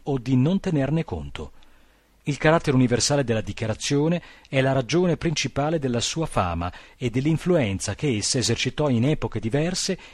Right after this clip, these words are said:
e ben oltre i confini della Francia. Articolo uno. Gli uomini nascono e rimangono liberi e uguali nei diritti. Articolo due.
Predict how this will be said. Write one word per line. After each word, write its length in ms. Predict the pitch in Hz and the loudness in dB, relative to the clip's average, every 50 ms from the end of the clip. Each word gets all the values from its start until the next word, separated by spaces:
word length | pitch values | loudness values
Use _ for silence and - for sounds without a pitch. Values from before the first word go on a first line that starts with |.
| - | -8
e 120 | - 123 117 | -6 -4 0
ben 200 | 104 143 143 143 | 2 4 4 4
oltre 260 | 135 123 - 101 - | 4 2 0 -2 -6
i 40 | - | -4
confini 420 | - 170 170 - - - 98 101 | -2 -4 -4 -4 -2 -2 -2 -2
della 220 | 120 131 147 151 151 | 0 -2 -2 -4 -4
Francia. 540 | - - 87 78 71 73 - - 78 - - - - - _ _ _ _ _ _ _ _ _ _ _ _ _ _ _ _ _ _ _ _ _ _ _ _ _ _ _ _ _ _ _ _ | -4 -4 -4 -4 -6 -8 -8 -8 -10 -12 -16 -20 -20 -20 _ _ _ _ _ _ _ _ _ _ _ _ _ _ _ _ _ _ _ _ _ _ _ _ _ _ _ _ _ _ _ _
Articolo 680 | - - 127 123 - - 226 226 - 226 226 226 220 190 | 0 0 0 2 0 0 -2 0 4 6 8 8 8 6
uno. 380 | 123 92 85 82 78 71 - - _ _ _ _ _ _ _ _ _ _ _ | 4 0 -2 -4 -6 -8 -12 -16 _ _ _ _ _ _ _ _ _ _ _
Gli 220 | - 123 107 117 | -12 -6 -2 0
uomini 480 | 123 131 165 214 240 247 240 240 226 180 | 2 4 6 6 6 6 6 6 6 6
nascono 480 | 160 170 196 185 - - - 196 180 | 6 4 4 2 2 0 2 2 4
e 80 | 165 156 | 4 4
rimangono 460 | 151 147 160 190 196 185 180 170 156 | 4 2 2 2 2 2 2 2 2
liberi 460 | 147 156 190 214 180 202 196 190 165 | 2 0 0 0 2 2 2 2 2
e 60 | 147 | 2
uguali 480 | 143 139 120 113 135 170 202 208 202 196 | 2 2 2 2 2 2 2 2 0 0
nei 140 | 175 175 175 | 0 -2 -2
diritti. 540 | 156 170 160 - 76 - - - - - - - - - - _ _ _ _ _ _ _ _ _ _ _ _ _ _ _ _ - - | -2 -4 -4 -4 -6 -10 -14 -16 -16 -16 -16 -18 -20 -20 -20 _ _ _ _ _ _ _ _ _ _ _ _ _ _ _ _ -8 0
Articolo 600 | - 143 139 - - 220 240 - 220 220 220 208 | 2 2 2 2 2 0 2 6 8 8 8 8
due. 440 | 160 139 98 90 87 80 73 69 | 6 2 -2 -4 -6 -8 -10 -12